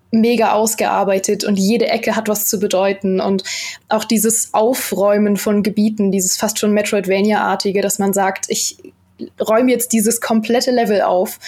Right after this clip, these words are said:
und dann schalte ich die Abkürzung frei und dann komme ich weiter. Und auch die Tatsache, dass man zwischendurch schlauchige Bereiche hat, in denen man zum Beispiel einen Bosskampf schaffen muss, um weiterzukommen, war für mich immer sehr motivierend in vergangenen Teilen.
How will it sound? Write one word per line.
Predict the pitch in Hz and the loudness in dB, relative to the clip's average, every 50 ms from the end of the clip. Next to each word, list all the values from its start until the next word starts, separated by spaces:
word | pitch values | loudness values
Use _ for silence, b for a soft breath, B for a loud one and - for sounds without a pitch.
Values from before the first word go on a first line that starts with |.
| B B B B - | B B B B -2
und | - 226 | 0 2
dann | 226 233 | 2 2
schalte | 233 - - 233 233 240 | 2 0 0 0 2 0
ich | 220 - | 0 -2
die | - 233 240 | 0 0 0
Abkürzung | - - - - - 214 190 - - 196 185 | 0 0 -2 -2 -2 0 0 0 -2 -2 -4
frei | - - 202 202 202 | -2 0 0 2 2
und | 202 196 | 2 0
dann | 196 196 | 0 -2
komme | 190 - 208 202 | 0 0 -2 -2
ich | 202 - | -2 -2
weiter. | - 185 185 202 - - 180 185 214 220 B B B B B B B _ | -2 -2 -2 0 -2 -2 -2 -2 -4 -6 B B B B B B B _
Und | - 226 214 220 - | -2 -2 -2 -2 -2
auch | - - - - | -2 -2 0 0
die | - 269 | 0 -2
Tatsache, | - 247 269 294 285 277 277 - 254 | 0 0 0 0 0 0 0 0 0
dass | 226 - - | 0 0 0
man | 277 247 240 | 0 0 0
zwischendurch | 214 - 254 269 - 262 240 214 240 247 247 - - - - _ | 0 0 -2 -2 0 0 0 2 2 2 0 0 -2 -6 -8 _
schlauchige | - - - - 220 220 247 262 - 254 233 208 233 226 | -8 -4 -2 0 2 2 2 0 0 -2 0 0 0 0
Bereiche | 208 226 214 196 196 208 233 - - - 320 - | 0 0 0 0 2 2 2 0 0 -2 -2 -2
hat, | 240 233 - - | -4 -4 -4 -2
in | 233 214 208 | 0 0 0
denen | 214 214 226 240 247 240 233 | 2 0 2 2 2 2 2
man | 220 214 214 220 | 2 2 2 2
zum | - - 214 | 0 0 0
Beispiel | 208 220 220 - - - | 0 0 0 0 -2 -2
einen | 196 196 202 202 | 0 0 0 0
Bosskampf | 202 220 220 - - - 208 202 196 | 0 -2 -2 -4 -2 -2 -2 -2 0
schaffen | - - 214 214 208 202 202 | 0 -2 -2 0 0 2 2
muss, | 208 226 254 247 - - | 2 2 2 0 0 0
um | - 208 208 | 0 0 0
weiterzukommen, | 190 190 196 214 - 202 196 - 190 185 - 196 180 190 208 214 B B B | 2 0 0 0 -2 -4 -4 -4 -6 -4 -2 -2 -2 -2 -2 -4 B B B
war | - 208 196 | -2 -2 -2
für | 202 - 226 | 0 0 2
mich | 220 220 214 - | 2 2 2 2
immer | 214 208 202 | 2 2 2
sehr | 185 190 185 | 0 0 0
motivierend | 196 196 190 - 202 175 196 208 202 190 | 0 0 0 -2 -2 0 0 0 0 0
in | 185 175 | -2 -4
vergangenen | 175 - - 180 - 185 175 175 180 180 | -4 -6 -6 -4 -4 -4 -2 -2 -4 -4
Teilen. | - - 180 175 180 208 220 | -4 -4 -2 0 0 -2 -2